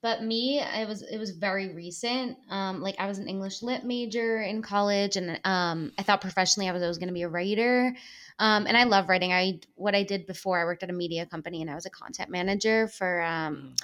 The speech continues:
Speaker 1: for a dating brand, which was really fun.
Speaker 2: Which
Speaker 1: Um, but
Speaker 2: one?
Speaker 1: it's not, um, it's called Cheesecake. Do you, so we're not as well known, Cheesecake with a Z, but there's also a cat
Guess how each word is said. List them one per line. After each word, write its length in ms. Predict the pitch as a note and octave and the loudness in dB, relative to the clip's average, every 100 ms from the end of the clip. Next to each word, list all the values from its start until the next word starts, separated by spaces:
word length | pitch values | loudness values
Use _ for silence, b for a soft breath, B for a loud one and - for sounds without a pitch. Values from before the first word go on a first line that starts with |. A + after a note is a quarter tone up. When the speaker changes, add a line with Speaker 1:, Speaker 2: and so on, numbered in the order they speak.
| - | -4
Speaker 1:
for 400 | F#3 F3 E3+ - | 0 0 0 -2
a 140 | E3 F3+ E3 | -4 -6 -6
dating 460 | - F#3 F#3+ A3+ A#3+ | -4 -2 0 0 2
brand, 440 | B3+ C#4 D#4 F4+ - | 2 4 2 0 -4
which 160 | B3 | -6
was 100 | C#4+ | -2
really 200 | C#4 D4 | 2 0
fun. 340 | D4 D#4 E4 F4 | 2 2 4 2
Speaker 2:
Which 80 | F#4 B B B B - | 0 B B B B 2
Speaker 1:
Um, 460 | A#3 A3 A#3+ F4 | 6 6 6 4
but 160 | B3 G#3+ | 4 4
Speaker 2:
one? 140 | A#3 - _ _ | 0 -14 _ _
Speaker 1:
it's 280 | A3 A3 - | -6 -4 0
not, 280 | G#3+ G#3+ G#3+ | 2 2 4
um, 480 | G#3+ G3+ G3+ G3 - - - | 4 4 2 0 -6 -14 -14
it's 120 | - | -10
called 260 | - - C#4+ | -2 -2 0
Cheesecake. 800 | - F#3+ F#3 - C#4 D4 D4 | -2 -2 -4 0 2 2 0
Do 80 | - | 0
you, 140 | A#3 - - B | 0 0 -6 B
so 460 | - A#3+ A3+ G#3+ - - - | -6 0 2 0 -4 -14 -8
we're 120 | A#3 | -4
not 280 | A#3 A#3+ C#4+ | 0 2 2
as 220 | B3 A#3+ | 0 0
well 160 | A3+ A#3 | 0 0
known, 480 | G#3 G3 G#3+ C4+ D4 | 2 0 2 0 0
Cheesecake 400 | - G#3 A#3+ A#3 | -2 -2 -2 -2
with 120 | B3 | -2
a 40 | |
Z, 380 | G#3 G3 G3 G#3+ | -4 -4 -4 -2
but 140 | G3+ G3+ | -2 0
there's 180 | G3+ G3 | -2 0
also 300 | G3 A3+ A3 | 0 0 -2
a 80 | |
cat 320 | G#3 - E3 | -2 -4 -4